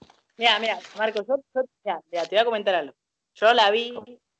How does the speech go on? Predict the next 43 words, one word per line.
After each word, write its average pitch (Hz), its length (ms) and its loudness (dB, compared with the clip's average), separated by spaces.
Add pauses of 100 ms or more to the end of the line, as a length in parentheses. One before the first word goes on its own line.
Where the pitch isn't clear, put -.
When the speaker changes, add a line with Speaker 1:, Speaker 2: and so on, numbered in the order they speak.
Speaker 1:
de 156 140 -6
vuelta, 202 360 -2
la 160 120 -2
volví 156 160 -4
a 185 40 4
ver, 208 240 2
la 180 60 -6
he 190 60 0
visto 202 180 -8
hace 170 140 -14
mucho 196 260 -10
tiempo 214 220 -4
cuando 180 180 -2
se 170 80 -20
estrenó 170 280 -4
y 220 40 0
no 202 160 -4
me 190 100 -6
había 185 120 2
gustado, 214 400 2
pero 151 160 -4
la 151 100 -4
volví 165 160 2
a 208 40 6
ver 254 240 4
y 180 100 -10
la 165 100 -2
descubrí 175 320 -4
que 214 80 0
era 202 180 4
peor. 175 340 0 (640)
Pero 180 180 -2
¿qué 240 80 4
anoté 254 260 2
de 208 140 2
malo? 151 280 -6 (440)
Yo 190 100 -2
anoté 185 320 -2
Speaker 2:
¿Qué - 140 -8
anotaste? 104 340 -4
Speaker 1:
guión, 262 220 4 (200)
basura, 294 800 -4 (440)
terrible, 247 540 2